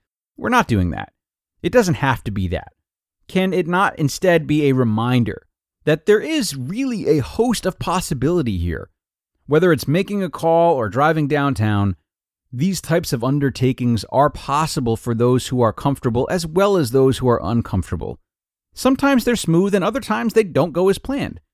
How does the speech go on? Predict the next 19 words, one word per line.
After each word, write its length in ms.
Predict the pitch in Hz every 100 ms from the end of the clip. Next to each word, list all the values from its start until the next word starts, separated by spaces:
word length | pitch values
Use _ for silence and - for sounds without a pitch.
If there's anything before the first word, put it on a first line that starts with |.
| _ _ _ _ -
But 240 | 170 - _ _ _
you 240 | - 175 180
always 460 | 156 202 202 180
have 300 | 123 147 156
the 120 | 151 143
ability 460 | 107 131 135 123
to 140 | 117 110
recoil, 840 | 98 117 143 - 131 123 90 - _ _ _ _
to 120 | -
find 440 | 127 - 127 139 120
joy 320 | 113 123 127
again. 380 | 101 78 57 - _ _ _ _ _ -
And 120 | 127
if 100 | 131
you 40 |
keep 240 | 175 254 233
this 180 | 233
in 120 | 165 151
mind, 560 | 170 190 127 104 98